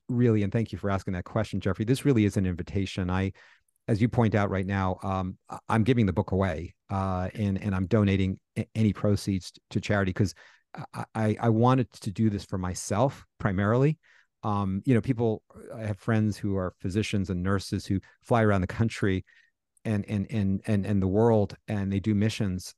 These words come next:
um, uh, to, to help people using their professional skill. For me, this is my mission.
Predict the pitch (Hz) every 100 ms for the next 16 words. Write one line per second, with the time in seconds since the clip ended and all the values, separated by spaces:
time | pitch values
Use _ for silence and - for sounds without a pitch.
0 | _ 104 95 95 95 98 - _ _ -
1 | 120 - - - - - 113 - 117 -
2 | 110 - 101 98 101 117 110 104 110 98
3 | - 104 98 - - 101 107 92 - 110
4 | 95 - _ 135 123 120 98 110 - 113
5 | 98 95 92 87 85